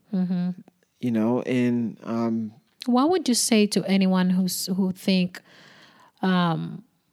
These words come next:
Speaker 1: "Once a cheater, always a cheater"?
Speaker 2: Actually, that's one of my, I have a few, um, big lessons, uh,
Speaker 1: Mm-hmm.
Speaker 2: that I've learned that I, I, I wanna share here,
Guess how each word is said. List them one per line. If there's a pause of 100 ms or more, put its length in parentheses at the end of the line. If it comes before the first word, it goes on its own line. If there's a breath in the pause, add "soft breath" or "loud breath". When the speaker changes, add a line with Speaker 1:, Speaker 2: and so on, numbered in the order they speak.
Speaker 1:
"Once
a
cheater, (100)
always
a
cheater"? (440)
Speaker 2:
Actually,
that's
one
of (640)
my,
I
have
a
few,
um, (680)
big
lessons, (640 loud breath)
uh, (120)
Speaker 1:
Mm-hmm.
Speaker 2:
that
I've
learned
that
I,
I,
I
wanna
share
here,